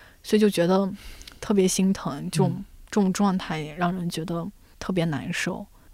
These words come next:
Speaker 1: 我印象非常深的一位患者就是，嗯，我觉得也是跟他比较有缘吧，就是我好像去了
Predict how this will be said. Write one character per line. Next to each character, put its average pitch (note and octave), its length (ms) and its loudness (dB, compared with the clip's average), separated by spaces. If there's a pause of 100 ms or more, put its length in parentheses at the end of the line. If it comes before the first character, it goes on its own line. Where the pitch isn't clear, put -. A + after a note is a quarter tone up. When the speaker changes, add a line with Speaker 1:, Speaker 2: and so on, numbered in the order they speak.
(120)
Speaker 1:
我 F3+ 160 4
印 B3 200 10
象 A#3+ 280 6
非 B3+ 160 4
常 F#3+ 240 4
深 A#3+ 200 8
的 A3 120 8
一 D#3 80 -2
位 D#3+ 260 2
患 F3+ 240 0
者 F3 160 -4
就 E3+ 140 -4
是， E3 280 0 (400)
嗯， F3 140 6
我 E3+ 80 2
觉 F#3 100 4
得 G3+ 80 8
也 G#3+ 160 10
是 F#3 120 2
跟 G#3 160 8
他 A3 160 10
比 G3 120 6
较 F#3 160 4
有 E3 180 2
缘 C3+ 280 -6
吧， E3+ 260 -2
就 F3+ 140 -2
是 F3+ 260 0 (360)
我 G3+ 60 0
好 G3 120 4
像 G3 160 6
去 A3+ 220 4
了 F#3 360 2